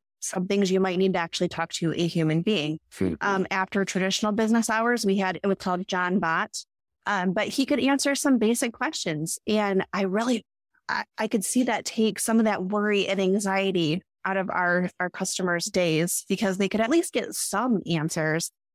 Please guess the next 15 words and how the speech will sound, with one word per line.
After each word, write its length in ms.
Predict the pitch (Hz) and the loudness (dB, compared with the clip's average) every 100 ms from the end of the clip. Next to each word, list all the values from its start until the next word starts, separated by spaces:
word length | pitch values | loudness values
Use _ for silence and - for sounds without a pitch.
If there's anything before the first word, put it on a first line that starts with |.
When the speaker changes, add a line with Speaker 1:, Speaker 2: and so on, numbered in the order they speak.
| - | -6
Speaker 1:
um, 380 | 196 185 165 - - | -2 0 -2 -4 -6
twenty-four 560 | - 208 208 202 196 190 | -4 0 0 2 0 0
seven, 540 | - 185 185 180 180 - _ - | 0 0 0 0 -2 -6 _ -2
three 120 | 196 | 0
hundred 260 | 196 190 185 | 2 2 2
and 120 | 185 | 0
sixty-five 500 | 185 - 185 180 170 | 0 -2 -2 -2 0
days 240 | 170 165 | 0 0
a 40 | 165 | 0
year, 360 | 160 - 185 - | 0 -2 -4 -4
which 360 | 196 180 - - | -2 -2 -2 -4
was 200 | 185 180 | -2 2
never 380 | 185 185 185 170 | 2 2 0 0
available 720 | 170 226 330 165 127 156 - - - - - | 2 2 2 0 0 -2 -4 -12 -20 -8 -4
before 500 | 185 185 170 170 | -2 0 0 0